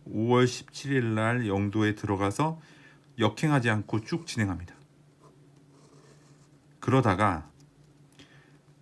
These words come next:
이 언저리 십오 도에서 십구 도 사이에 위치하고 있는 천왕성과 목성이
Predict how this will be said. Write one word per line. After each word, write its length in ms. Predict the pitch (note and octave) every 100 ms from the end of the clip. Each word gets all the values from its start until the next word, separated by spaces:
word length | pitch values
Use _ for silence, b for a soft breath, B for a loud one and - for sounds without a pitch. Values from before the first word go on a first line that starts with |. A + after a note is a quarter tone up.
| - _ - - - _ _ -
이 280 | - D#3 E3+ -
언저리 500 | A#2 B2 B2+ A2+ G2
십오 300 | - F3 G3
도에서 260 | F3 E3
십구 400 | D#3+ F#3+ - F#3
도 160 | F3 E3+
사이에 380 | E3 D#3+ D#3 C#3
위치하고 600 | A#2 A2 - C3 A2+ A2+
있는 240 | A2 G#2+
천왕성과 760 | - D#3+ D#3 B2+ A2+ G#2+ G#2 F#2+
목성이 640 | F2+ - G2 F#2+ G#2 E2+